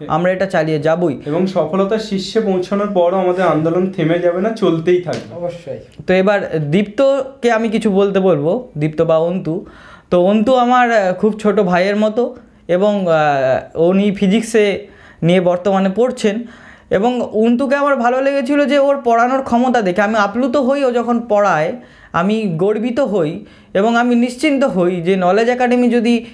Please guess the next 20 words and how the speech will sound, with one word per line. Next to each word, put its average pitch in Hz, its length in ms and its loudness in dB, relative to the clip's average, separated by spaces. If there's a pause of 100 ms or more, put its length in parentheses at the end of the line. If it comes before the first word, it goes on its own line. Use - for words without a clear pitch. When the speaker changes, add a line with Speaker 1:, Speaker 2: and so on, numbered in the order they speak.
(140)
Speaker 2:
এরকম 247 400 2
একজন 226 340 0
টিচারকে 202 440 0
পায়, 185 540 0 (280)
তাহলে 170 240 0
কিন্তু 202 280 -2
নলেজ 180 280 0
একাডেমির 214 580 -2 (420)
যে 156 180 0
সম্ভাবনা, 190 680 0
যে 160 180 0
গ্রোথ, 175 380 0
সেই 165 220 -4
গ্রোথ 170 300 -2
নিয়ে 185 140 2
আমাদের 147 260 0
আর 196 120 0 (360)
ভাবতে 147 300 -2
হবে 127 200 -2
না। 117 160 -10